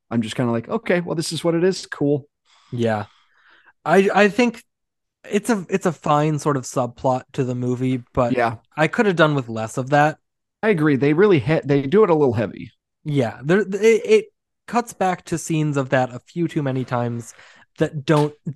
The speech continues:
Speaker 2: do much beyond just, like, m-, serving to make Baldwin's character more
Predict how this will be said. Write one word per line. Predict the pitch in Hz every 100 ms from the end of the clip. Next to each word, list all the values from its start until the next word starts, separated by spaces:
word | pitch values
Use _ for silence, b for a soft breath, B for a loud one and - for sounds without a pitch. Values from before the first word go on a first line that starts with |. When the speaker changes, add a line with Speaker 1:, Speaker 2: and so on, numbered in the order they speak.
| -
Speaker 2:
do | 151 139 131
much | 135 127 123 - - -
beyond | 127 120 117 120
just, | 120 -
like, | 123 110 - b b b b b _
m-, | 135 135 135 _ _ _ -
serving | - 170 147 147 135
to |
make | 135 131 120 120
Baldwin's | 123 123 123 117
character | - 113 113 123 113
more | 117 113 113 110